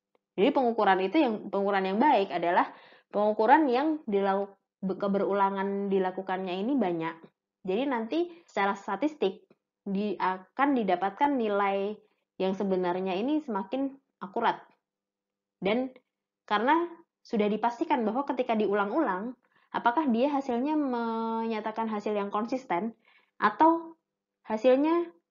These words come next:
kadang sesuai yang tadi diukur sebelumnya, kadang jauh banget gitu, kan tidak konsisten.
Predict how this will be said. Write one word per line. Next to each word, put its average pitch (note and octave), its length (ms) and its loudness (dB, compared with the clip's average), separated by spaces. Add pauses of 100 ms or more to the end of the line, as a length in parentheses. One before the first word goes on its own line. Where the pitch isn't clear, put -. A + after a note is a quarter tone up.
(160)
kadang G#3 720 0
sesuai G3+ 580 0
yang F#3+ 220 0
tadi F#3+ 400 0
diukur F3+ 320 0
sebelumnya, F#3+ 560 4 (160)
kadang A3+ 400 0
jauh F#3+ 160 4
banget B3 340 0
gitu, E3+ 400 -6
kan B3 220 -4
tidak F3 160 -2
konsisten. E3+ 560 -8